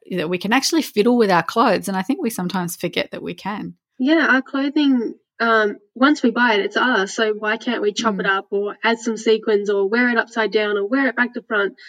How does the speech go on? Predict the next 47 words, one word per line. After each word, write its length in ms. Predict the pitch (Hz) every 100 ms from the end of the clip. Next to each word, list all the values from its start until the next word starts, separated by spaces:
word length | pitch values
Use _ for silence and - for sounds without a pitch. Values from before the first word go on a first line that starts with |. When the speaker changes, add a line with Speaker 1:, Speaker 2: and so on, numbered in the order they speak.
| - -
Speaker 2:
There's 200 | 247 247
no 260 | 254 277 262
limit 300 | 233 226 220
to 100 | 226
what 120 | 214
we 120 | 214
can 140 | 220 208
do 120 | 202
with 100 | 202
our 80 | 190
clothing. 440 | 185 214 214 185 185
The 140 | - 220
only 240 | 226 226
limit 180 | 214 196
is 140 | 202
our 80 | 190
creativity 680 | 190 196 185 180 220 196 185
and 100 | 185
what 80 | 175
we 120 | 190
know. 380 | 214 254 196 - - - - 233
And 100 | 247
you 80 | 196
Speaker 1:
Mm. 60 | 190
Speaker 2:
can 100 | 247
e-, 140 | 254 -
easily 360 | 220 247 254 202
extend 360 | - - 196
this 160 | 202 202
knowledge 320 | 196 185 185
by 120 | 196
watching, 500 | 190 - - 208 190
you 100 | 190
know, 100 | 185 185
YouTube 480 | 208 233 - 220 -
clips 280 | 214 -
of 120 | 208 -
how 120 | 190
people 380 | - 214 - 196
D 140 | 214 208
I 140 | 196
Y 440 | 190 202 196 185 190 - - _
their 100 | 208
garments, 500 | 196 220 220 247 359
or 80 | 285
Speaker 1:
Mm. 80 | 202
Speaker 2:
even 320 | 240 220